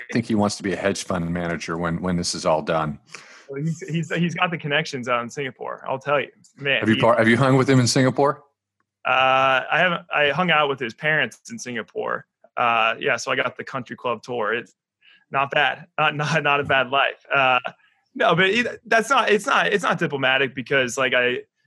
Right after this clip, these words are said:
Speaker 2: I do think, like, in high school, I was, I was closer to Joseph just by nature of, of being around Joseph all the time. Uh, and now, like,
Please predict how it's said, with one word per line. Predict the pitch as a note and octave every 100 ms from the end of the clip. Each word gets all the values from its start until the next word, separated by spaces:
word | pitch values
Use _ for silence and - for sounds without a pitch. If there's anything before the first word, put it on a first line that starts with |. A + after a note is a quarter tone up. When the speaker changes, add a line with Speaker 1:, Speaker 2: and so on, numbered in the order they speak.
| _ _ -
Speaker 2:
I | D#3
do | E3+ D3
think, | D3 C3+ A2+
like, | B2 A#2 - _ -
in | C#3+
high | D3+
school, | C#3+ - C#3 A#2+
I | C3
was, | B2+ - - -
I | C#3 C#3
was | B2+
closer | - C#3 B2+ B2+
to |
Joseph | A#2 B2 A#2 - C3
just | - B2+ C3
by | B2+
nature | A#2+ B2 C#3
of, | A#2+ A2+ B2+
of | A#2+
being | C3+ B2
around | A#2 A#2+ A#2+
Joseph | A#2+ A#2+ A#2+
all | A#2+ A#2
the |
time. | A2+ A#2+ A#2+ D#3+ - _ -
Uh, | C3 B2+ A#2+ C#2 C#2 - _ _ _ -
and | D#3 D3
now, | D3 E3 F#3
like, | C3+ B2+ A#2